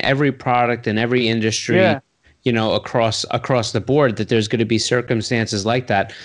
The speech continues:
Speaker 1: But, you know, then there's this other realm, which is, uh, you know, and I won't get into it, but, you know, our parent company who, you know, we are the factories, we're not importers.
Speaker 2: Right.
Speaker 1: Um, and, uh, our parent company, like, we, we make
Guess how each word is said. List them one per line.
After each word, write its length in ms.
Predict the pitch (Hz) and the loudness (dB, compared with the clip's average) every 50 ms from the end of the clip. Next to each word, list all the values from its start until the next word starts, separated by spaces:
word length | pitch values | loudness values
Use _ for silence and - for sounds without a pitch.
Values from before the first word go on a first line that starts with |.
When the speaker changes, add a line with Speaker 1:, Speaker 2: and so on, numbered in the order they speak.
| - - - _ _ | -20 -20 -20 _ _
Speaker 1:
But, 220 | - 151 156 - | -2 -2 0 0
you 80 | 147 165 | 0 2
know, 180 | 156 147 143 139 | 2 4 2 2
then 260 | 123 131 139 147 156 | 2 2 0 2 2
there's 320 | 160 156 160 156 135 127 | 2 2 2 2 0 0
this 180 | 147 139 131 - - | 0 -2 0 0 0
other 560 | 101 131 123 139 139 131 131 131 123 123 123 - - - - _ _ _ | 0 0 2 2 2 2 4 2 0 -2 -4 -14 -20 -20 -20 _ _ _
realm, 480 | 117 120 135 143 156 156 127 107 104 104 | 0 0 2 2 2 2 0 0 0 0
which 240 | 110 117 117 117 | 0 -2 0 0
is, 320 | 131 123 117 113 107 - - - | 0 2 2 2 0 -2 -4 -4
uh, 60 | - 120 | -2 0
you 100 | 120 120 | 0 2
know, 120 | 120 120 | 2 2
and 80 | 120 120 | 2 2
I 40 | 117 | 2
won't 240 | 117 123 131 131 131 | 2 0 0 0 0
get 120 | 127 117 | 0 0
into 320 | 117 131 151 - - 120 | 0 0 -2 0 0 0
it, 100 | 107 101 - | 0 0 2
but, 240 | 113 107 101 - - | 0 0 0 -2 -4
you 60 | 123 | -2
know, 220 | 113 110 110 110 - | -2 0 -2 -2 -2
our 280 | - 107 117 123 123 120 | 0 0 2 2 2 0
parent 400 | 120 127 127 127 127 131 123 - | -2 -2 0 0 0 0 -2 -4
company 480 | - 113 104 - - 107 107 113 117 | -4 -4 -4 -2 -2 -2 0 0 -2
who, 480 | 113 101 110 110 110 110 110 107 107 - - - 120 | -2 -2 -2 0 2 2 2 0 0 -2 -6 -2 0
you 100 | 123 113 | 0 2
know, 120 | 101 98 | 2 0
we 200 | 104 123 139 139 | 0 2 0 2
are 240 | - 107 117 120 120 | 2 2 2 2 0
the 80 | 120 | 0
factories, 640 | 117 - 113 95 90 95 - - 95 95 101 98 98 | -2 -2 -2 -2 -2 -2 -4 -4 -2 -2 -2 -2 -4
we're 60 | 113 | -4
not 220 | 107 107 104 - - | -4 -4 -4 -4 -4
importers. 640 | 107 107 - - - 95 92 92 101 131 127 - - _ _ - - | -6 -6 -8 -6 -6 -4 -2 -2 -4 -4 -4 -10 -12 _ _ -10 -2
Speaker 2:
Right. 200 | 143 135 120 113 | 0 0 2 2
Speaker 1:
Um, 520 | 107 104 104 101 104 104 101 104 101 104 - - - - - - - _ _ | 0 0 0 0 0 0 -2 -2 -4 -6 -10 -18 -20 -20 -20 -20 -20 _ _
and, 640 | - 107 110 110 110 110 110 110 110 107 107 107 - | -2 -2 0 2 0 0 0 0 0 0 -2 -2 0
uh, 320 | - 113 110 107 104 - - | 0 0 2 2 0 0 0
our 160 | - 117 123 | 0 -2 -2
parent 380 | 123 - 120 113 113 113 107 - | -2 -2 -2 -2 -2 -2 -4 -4
company, 360 | 123 117 107 - 117 123 127 | -6 -6 -4 -2 -2 -2 0
like, 200 | 117 107 101 - | 0 0 0 0
we, 380 | 107 113 120 123 131 127 - - | 0 0 2 2 2 0 -2 -4
we 240 | 127 110 110 110 120 | -2 0 2 4 4
make 580 | 127 113 107 104 110 110 107 - - - - | 2 2 2 2 0 -2 -4 -8 -16 -18 -18